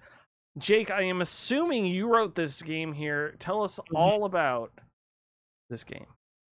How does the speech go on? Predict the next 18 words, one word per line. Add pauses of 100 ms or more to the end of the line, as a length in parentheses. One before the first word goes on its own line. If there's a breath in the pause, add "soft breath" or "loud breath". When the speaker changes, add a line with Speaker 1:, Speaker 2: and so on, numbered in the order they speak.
(340 loud breath)
Speaker 2:
Yeah,
so
Synergy, (460)
as
a, (300)
a,
a (400)
city (340)
building (240)
management (360)
simulator,
it
Speaker 1:
City (100)
Speaker 2:
seems
Speaker 1:
building,
Speaker 2:
like.
Speaker 1:
you
say?